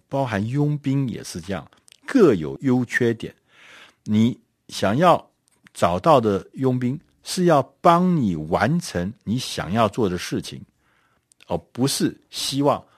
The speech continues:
来一个，另外一个超级英雄，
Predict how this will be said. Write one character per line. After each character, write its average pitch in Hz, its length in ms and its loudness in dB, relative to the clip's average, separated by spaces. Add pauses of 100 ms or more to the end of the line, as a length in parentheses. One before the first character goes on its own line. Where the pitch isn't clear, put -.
(140)
来 92 220 0
一 107 180 -4
个， 101 260 -4 (280)
另 170 240 2
外 110 140 4
一 98 100 -2
个 92 260 -4 (280)
超 135 340 4
级 95 220 -4
英 107 140 -2
雄， - 240 -6